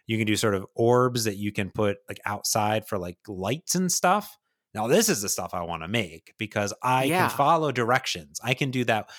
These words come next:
Speaker 1: That's the one thing I can do, Frank, is follow directions.
Speaker 2: <laughs> It's actually really fun. You can buy these silicone mats that are, like, templates, and then you start building the different elements of whatever the heck you're building. So if you're building a building, you would do some walls and a door and a roof and all that stuff.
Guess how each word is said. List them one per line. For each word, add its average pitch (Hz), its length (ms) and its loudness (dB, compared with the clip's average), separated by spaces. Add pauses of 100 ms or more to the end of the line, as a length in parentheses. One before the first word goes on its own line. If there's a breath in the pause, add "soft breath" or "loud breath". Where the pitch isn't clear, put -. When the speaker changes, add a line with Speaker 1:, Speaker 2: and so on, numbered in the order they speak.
(120)
Speaker 1:
That's 190 140 2
the 143 100 4
one 156 400 2
thing 226 180 2
I 214 80 2
can 190 140 0
do, 139 160 2
Frank, 101 300 -2
is 87 140 -4
follow 120 400 2
directions. 107 600 -6 (100)
Speaker 2:
<laughs> 185 920 -4
It's 220 180 2
actually 302 280 4
really 175 260 6
fun. - 300 2
You 117 120 -4
can 143 120 -2
buy 123 200 2
these 147 260 -2
silicone 127 580 -2
mats 113 460 -2
that 127 160 2
are, 113 260 0
like, 104 280 -6 (100)
templates, - 680 -4 (300 loud breath)
and 123 160 4
then 120 120 2
you 120 100 2
start 123 340 2 (160)
building 147 540 2
the 143 120 0
different 131 560 2
elements 123 560 2
of 120 160 2
whatever 117 300 2
the 120 100 0
heck - 340 -2
you're 127 120 2
building. - 500 0
So - 140 -4
if - 80 -10
you're - 80 -2
building 113 240 -6
a 123 60 -6
building, 185 440 4
you 151 140 2
would 139 120 -2
do 151 180 2
some 123 240 0
walls 120 400 2
and 143 100 0
a 139 60 0
door 127 340 2
and 135 100 0
a 127 160 2
roof - 340 -4
and 139 100 0
all 135 140 2
that 143 140 2
stuff. - 300 0